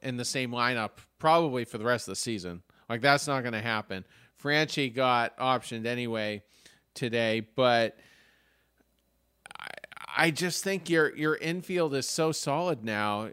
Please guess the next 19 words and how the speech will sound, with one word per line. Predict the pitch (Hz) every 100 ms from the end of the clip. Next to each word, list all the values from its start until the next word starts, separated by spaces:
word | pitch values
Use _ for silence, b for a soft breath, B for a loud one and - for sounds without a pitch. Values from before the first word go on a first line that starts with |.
| -
Uh, | 139
you're | 143 143 139
hopefully | 143 180 185 175 180
gonna | 156 143
have | 147 143
Story | - - 143 156 147 120
back, | 117 113 120 - - 135
uh, | 101 120 113
by | 120 120
the | 117 120
end | 117
of |
the | 107
month. | 107 107 113 147 - - b b b b b b b _ _ _ _ _ _
You've | - 131 120 -
got | 151 147 127
Devers | 139 139 156 147
back | 151 147 151
today. | - 151 123 120 131